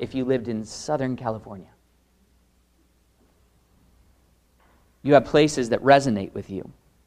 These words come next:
You have places that when you are instructed to think about heavenly bliss and glory, seem like better analogies for that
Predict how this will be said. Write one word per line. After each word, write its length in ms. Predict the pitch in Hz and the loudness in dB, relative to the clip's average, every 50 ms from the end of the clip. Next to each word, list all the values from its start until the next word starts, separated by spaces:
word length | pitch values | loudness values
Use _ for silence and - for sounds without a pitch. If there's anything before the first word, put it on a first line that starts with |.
| _ _ _ _ _ _ _ _ _ _ _ _ _ _ - - | _ _ _ _ _ _ _ _ _ _ _ _ _ _ -16 0
You 140 | - 190 226 | 6 8 8
have 140 | 226 - - | 8 8 4
places 600 | - 214 214 254 247 - 165 147 139 143 143 - - - - | 6 6 8 8 6 4 2 2 2 2 0 -6 -12 -4 2
that 140 | 139 170 170 | 4 4 6
when 240 | 160 160 156 151 147 | 6 4 4 4 4
you 200 | 185 247 262 240 | 4 4 4 4
are 100 | 196 165 | 4 4
instructed 640 | 151 147 135 - - 196 196 214 208 - 147 135 131 | 4 2 2 2 4 6 6 6 6 4 2 0 2
to 80 | 139 135 | 0 -2
think 360 | - - 190 180 160 - - | 0 0 0 0 0 0 0
about 320 | - 139 131 143 139 - - | 2 4 6 6 6 4 4
heavenly 460 | - 175 165 175 170 156 147 143 135 | 0 -2 -2 0 0 2 2 2 0
bliss 400 | 123 143 151 151 147 - - - - | 2 2 2 2 2 0 -4 -6 -2
and 200 | 131 131 127 120 | -2 0 0 0
glory, 520 | 131 139 160 165 160 143 113 98 101 98 - _ _ _ _ _ _ _ _ _ _ _ | 2 2 4 4 4 2 0 -2 -4 -10 -14 _ _ _ _ _ _ _ _ _ _ _
seem 300 | _ - - 190 185 175 | _ -6 -2 0 2 2
like 280 | 165 160 151 147 - 143 | 4 2 2 0 0 0
better 380 | 139 165 185 185 190 185 - - | 2 2 4 4 2 0 -2 -4
analogies 1040 | 156 156 160 160 156 165 175 180 190 196 226 135 113 107 107 107 104 104 98 - | -6 -6 -6 -6 -8 -10 -10 -8 -6 -4 -4 -4 -4 -6 -6 -8 -8 -10 -10 -12
for 160 | - - 131 123 | -8 -6 -4 -2
that 380 | 123 120 123 123 - - - | 0 0 0 0 0 -6 -20